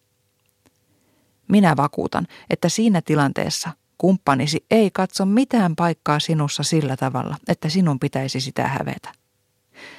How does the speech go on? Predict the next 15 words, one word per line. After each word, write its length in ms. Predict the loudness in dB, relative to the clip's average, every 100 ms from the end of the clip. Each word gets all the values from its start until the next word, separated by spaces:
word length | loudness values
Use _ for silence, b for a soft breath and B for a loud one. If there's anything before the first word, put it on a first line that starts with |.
| B -2
Peitto 420 | 2 2 0 -4
pois, 420 | -2 -2 -2 -6 _ _ _
valot 260 | 2 2 0 -2
päälle 340 | -2 -2 -6 -12 _ _
ja 100 | -4
kokeilemaan. 760 | 0 0 0 -2 -4 -6 -6 -8 _ _ _ _ _ _ _ b b b b b b b _
Sänky 400 | -2 2 4 4
on 140 | 2 2
ihan 260 | 2 2
hyvä 220 | 2 0
paikka, 360 | 0 -2 -4 -6
mutta 280 | -6 -6 -2
ei 160 | 0 0
ainoa 400 | 0 0 0 0
vaihtoehto. 640 | -2 -4 -6 -10 -10 -14